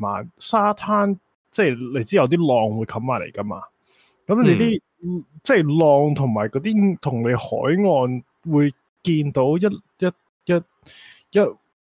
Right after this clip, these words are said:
Speaker 1: 一個海岸線發藍色發光嘅一個，I guess 係海洋生物啦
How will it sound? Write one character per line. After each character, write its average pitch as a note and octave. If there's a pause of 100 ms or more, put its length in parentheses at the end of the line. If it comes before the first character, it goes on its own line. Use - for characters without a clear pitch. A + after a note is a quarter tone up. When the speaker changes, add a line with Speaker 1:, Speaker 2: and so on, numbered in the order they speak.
(220)
Speaker 1:
一 A#3+
個 G#3
海 - (100)
岸 C#3+
線 B2+
發 C#3
藍 G#2+
色 F3+ (100)
發 B2+ (120)
光 D#3
嘅 B2
一 D3
個， A#2 (260)
I D3
guess G3 (100)
係 -
海 A2
洋 C#3+
生 B2+
物 A#2+
啦 A2